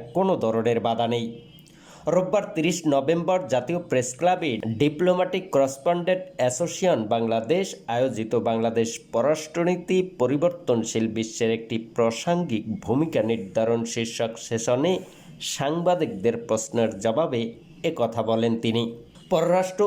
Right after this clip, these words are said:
উপদেষ্টা আরও বলেন, খালেদা জিয়ার সুস্থতার কারণে বিদেশে যেতে চাইলে অন্তর্বর্তী সরকারের পক্ষ থেকে সকল প্রকার সহযোগিতা করা হবে।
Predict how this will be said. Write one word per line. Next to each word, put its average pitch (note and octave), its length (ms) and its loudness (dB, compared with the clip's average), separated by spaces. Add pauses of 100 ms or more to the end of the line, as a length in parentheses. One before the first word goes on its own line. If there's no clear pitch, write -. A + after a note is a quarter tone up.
(100)
উপদেষ্টা F3+ 580 0
আরও F#3 160 0
বলেন, F#3+ 320 0 (140)
খালেদা A#2 400 0
জিয়ার A#2 360 2
সুস্থতার A#2 640 -2
কারণে A2+ 340 0 (240)
বিদেশে C3 420 0
যেতে A#2 280 2
চাইলে A#2 380 2 (240)
অন্তর্বর্তী A#2+ 680 0
সরকারের A#2 680 0
পক্ষ A2 260 -2 (160)
থেকে B2 260 -4 (220)
সকল C3 380 -2 (120)
প্রকার A#2+ 360 0 (480)
সহযোগিতা A#2 680 -2
করা A2+ 280 0
হবে। A#2 340 2